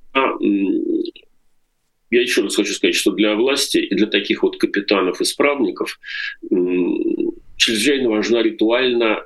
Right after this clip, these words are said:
обрядовая сторона выборов. Вот там должно быть всё без сучка и задоринки. Э, Путин должен пройти по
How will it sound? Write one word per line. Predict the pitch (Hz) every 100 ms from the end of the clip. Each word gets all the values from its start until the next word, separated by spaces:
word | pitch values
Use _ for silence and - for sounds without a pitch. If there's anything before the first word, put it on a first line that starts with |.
| -
обрядовая | 95 104 101 92 82 82
сторона | - 80 78 78
выборов. | 73 76 - - - - _ _
Вот | - 107
там | 175 147
должно | 131 110 131
быть | -
всё | - 131 120
без | 101 104 -
сучка | 123 - 127 117
и | 104
задоринки. | 104 131 185 165 151 - 131 - - -
Э, | 95 95 95 90 90 - _
Путин | 156 147 113
должен | 107 104 - -
пройти | 98 104 104 110 98 90 85 - - - -
по | 90 87 90 85 85